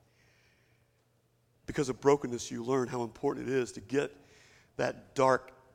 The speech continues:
toxic anger and resentment and smudge of bitterness out of your soul and into the open where it cannot survive in the light of God's grace. Now, for those of you like King David that are wondering, "How long, really,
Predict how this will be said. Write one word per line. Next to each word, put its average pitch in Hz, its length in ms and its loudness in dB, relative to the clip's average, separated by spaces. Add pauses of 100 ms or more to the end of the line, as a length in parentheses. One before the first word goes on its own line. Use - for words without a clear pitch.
(200)
toxic - 800 -4 (180)
anger 135 520 0 (240)
and 123 160 -4
resentment 123 640 -2
and 120 120 -8
smudge 151 520 2
of 117 180 -2
bitterness 131 480 -4
out 147 240 4
of 143 80 0
your 131 100 0
soul 131 460 2 (340)
and 139 140 2
into 147 220 0
the 127 180 2
open 131 320 6
where 123 140 0
it 127 160 -4
cannot 131 360 -4
survive 110 720 -4 (600)
in 127 100 -4
the 117 100 0
light 113 360 2
of 104 140 -10
God's 107 320 -10
grace. 104 600 -14 (1900)
Now, 147 60 2
for - 120 -4
those 143 240 8
of 127 100 -4
you 135 120 2
like 120 160 8
King 127 240 -4
David 120 320 2
that 117 100 0
are 120 80 0
wondering, 117 320 0
"How 120 240 -4
long, 117 340 -2
really, 110 320 -10